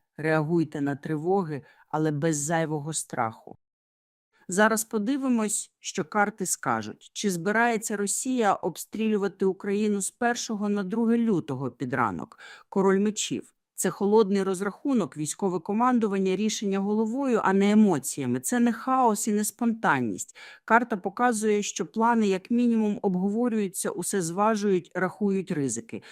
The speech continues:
Тут є контроль і логіка, тобто варіант удару, в принципі, тримають у голові. Лицар жезлів. А оце вже про різкий рух.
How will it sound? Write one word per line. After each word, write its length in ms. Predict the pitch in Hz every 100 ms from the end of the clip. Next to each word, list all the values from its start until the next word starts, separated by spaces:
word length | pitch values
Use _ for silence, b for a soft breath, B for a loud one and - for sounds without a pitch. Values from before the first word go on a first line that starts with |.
| B -
Тут 240 | 220 -
є 120 | 208
контроль 540 | 196 190 185 226 233 233
і 60 | 220
логіка, 580 | 220 160 131 113 - -
тобто 300 | 151 - 160
варіант 440 | 160 175 170 160
удару, 340 | 180 175 226 220
в 60 |
принципі, 520 | - 208 214 214 196 143
тримають 520 | 170 165 165 165 170
у 80 | 160
голові. 500 | 165 170 123 104 - _ _ B B B
Лицар 480 | 165 214 254 - 196
жезлів. 560 | 160 156 131 110 110 82 _ _ _ _
А 140 | - 151
оце 340 | 151 - 247
вже 220 | 247 220
про 220 | - 175 160
різкий 480 | 165 - - 175
рух. 380 | 160 107 - -